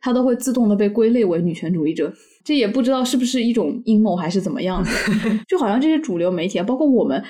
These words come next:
Speaker 1: 好像就先入为主的在定义什么是女权主义者，就像他们这样的人才是女权主义者。
Speaker 2: 对啊，我觉得 Sandberg 就是完美践行了这种父权资本主义的阴谋啊。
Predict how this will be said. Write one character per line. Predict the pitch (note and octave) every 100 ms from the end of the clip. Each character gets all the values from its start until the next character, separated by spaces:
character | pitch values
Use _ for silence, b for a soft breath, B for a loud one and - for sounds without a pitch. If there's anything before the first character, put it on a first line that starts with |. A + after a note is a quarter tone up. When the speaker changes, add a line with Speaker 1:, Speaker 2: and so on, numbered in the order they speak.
| B
Speaker 1:
好 | - G#3+
像 | D4+
就 |
先 | E4 - F4+
入 | G4+ E4
为 | A3+ B3
主 | A#3 -
的 | F3
在 | G#3+
定 | G#3+ C4+
义 | A3+ A#3
什 | G#3 F3
么 | D#3
是 | C4
女 | A#3
权 | F3+ F#3
主 | F#3
义 |
者， | F#3+
就 | A3 C4+
像 | D4
他 | C#4 D4+
们 | D#4
这 |
样 | C#4+
的 | G#3
人 | G3
才 | G3
是 | G#3
女 | F3+
权 | F3+
主 | F3 D#3
义 |
者。 | E3 - -
Speaker 2:
对 | B3+
啊， | G#3+
我 | F3 F3
觉 | G3
得 | C4
Sandberg | C#4+ D4 C#4+ A3+
就 | G#3+ G#3+
是 |
完 | E3+ D3+
美 | F3+ E3+
践 | D#3+ F#3
行 | F3 - D#3+
了 | D#3+
这 | D#3+ F3
种 | D#3+ D#3
父 | - G#3
权 | G3 E3
资 | F3+
本 | F3+
主 | F3
义 | D#3
的 | D#3
阴 | F3 E3+
谋 | D#3+
啊。 | D3+